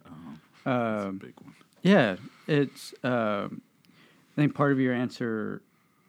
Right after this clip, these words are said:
Speaker 2: at least, uh, brought in my head this question about, um, I guess, judgment, uh, and the way we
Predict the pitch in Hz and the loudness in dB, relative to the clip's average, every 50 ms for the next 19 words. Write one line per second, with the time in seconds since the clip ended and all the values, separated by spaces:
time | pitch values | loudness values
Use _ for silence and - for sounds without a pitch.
0 | _ - 143 127 135 123 - - - - - - - 120 110 110 107 - - 127 | _ -6 -4 -2 -2 -2 -4 -8 -16 -20 -12 -8 -6 -6 -6 -6 -6 -4 -2 -2
1 | 123 123 117 110 110 107 95 98 117 113 107 107 107 - - - 113 107 - - | 0 0 -2 -2 -4 -4 -6 -8 -8 -8 -8 -8 -10 -10 -10 -10 -10 -10 -10 -8
2 | 107 95 95 98 95 92 90 - - _ _ _ _ _ - - - 101 98 98 | -8 -6 -6 -6 -6 -6 -8 -8 -12 _ _ _ _ _ -16 -12 -10 -8 -8 -8
3 | 98 - - - - - 127 - _ _ _ _ - - _ _ _ _ _ _ | -8 -8 -10 -12 -14 -16 -16 -20 _ _ _ _ -20 -20 _ _ _ _ _ _
4 | _ _ _ _ _ _ _ _ _ _ _ _ _ _ _ _ _ _ _ _ | _ _ _ _ _ _ _ _ _ _ _ _ _ _ _ _ _ _ _ _
5 | _ _ _ _ _ - - 120 120 113 - - 123 113 117 - - 139 147 - | _ _ _ _ _ -4 -2 -2 -2 -4 -2 0 0 0 0 0 0 -2 -2 -2
6 | - - - - _ _ _ _ - 113 110 107 110 - - - - - - 120 | -6 -10 -16 -20 _ _ _ _ -12 -10 -8 -6 -8 -8 -8 -10 -12 -12 -10 -8
7 | 110 107 104 104 104 101 98 98 - - - _ _ - 117 107 113 117 120 120 | -6 -6 -6 -6 -6 -6 -8 -10 -10 -12 -16 _ _ -8 -6 -4 -4 -2 -2 -2
8 | 117 113 117 117 117 113 113 110 110 110 107 - - | -4 -4 -4 -4 -4 -4 -4 -6 -6 -6 -6 -8 -10